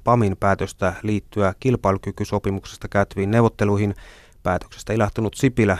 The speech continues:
vertasi neuvotteluja paattiin. "Toivottavasti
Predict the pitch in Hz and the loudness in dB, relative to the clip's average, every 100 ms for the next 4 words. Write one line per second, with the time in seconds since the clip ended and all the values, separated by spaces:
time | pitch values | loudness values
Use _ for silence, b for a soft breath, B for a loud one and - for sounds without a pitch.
0 | - 110 107 101 - 98 104 107 101 - | 0 0 0 -2 -2 -2 0 0 0 -2
1 | 101 95 - 120 90 - 78 - b b | 0 0 2 4 4 0 -12 -12 b b
2 | b - 110 104 - - - 101 | b -2 0 0 0 -4 -2 -6